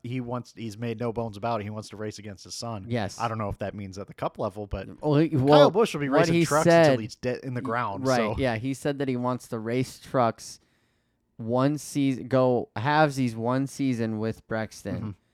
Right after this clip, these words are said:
Speaker 2: and then hand it off to him.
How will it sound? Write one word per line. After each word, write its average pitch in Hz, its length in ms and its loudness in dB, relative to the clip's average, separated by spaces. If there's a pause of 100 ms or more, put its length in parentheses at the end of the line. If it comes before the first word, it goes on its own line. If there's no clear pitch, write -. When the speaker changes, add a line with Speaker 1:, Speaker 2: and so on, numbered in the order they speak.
(400)
Speaker 2:
and 117 300 -2
then 113 540 -2 (640)
hand 117 260 -2
it 107 80 -2
off 95 220 -6
to - 140 -12
him. - 200 -18